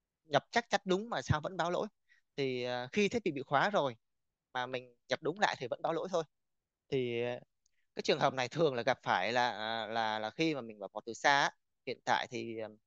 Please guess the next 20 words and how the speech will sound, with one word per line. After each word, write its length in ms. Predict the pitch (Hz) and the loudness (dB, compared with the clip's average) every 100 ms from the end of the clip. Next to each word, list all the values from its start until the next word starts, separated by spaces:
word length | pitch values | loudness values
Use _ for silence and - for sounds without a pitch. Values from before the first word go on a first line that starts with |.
| _ _ _ _ _ _ _ | _ _ _ _ _ _ _
khi 140 | 160 | -4
mở 140 | 139 101 | -4 -2
port 240 | 127 104 | -2 -2
thì 120 | 123 | -4
có 120 | 110 160 | -4 -4
một 140 | 147 | -6
số 200 | - 151 | -6 -4
cái 100 | 196 | -2
công 240 | 185 160 | -2 -4
cụ 260 | 143 151 123 | -2 -4 -4
mà 400 | 117 107 104 104 101 _ _ _ _ _ _ _ _ _ | -10 -10 -10 -12 -16 _ _ _ _ _ _ _ _ _
của 120 | - 110 | -8 -4
các, 200 | 156 165 | -4 -2
à, 420 | 156 143 135 135 | -2 -2 -4 -8
nói 120 | 156 | -8
chung 160 | 175 156 | -8 -6
là 60 | |
của 120 | 110 | -8
các, 160 | 113 - | -8 -8
à, 760 | 156 143 135 131 127 123 123 | -6 -6 -8 -12 -14 -14 -18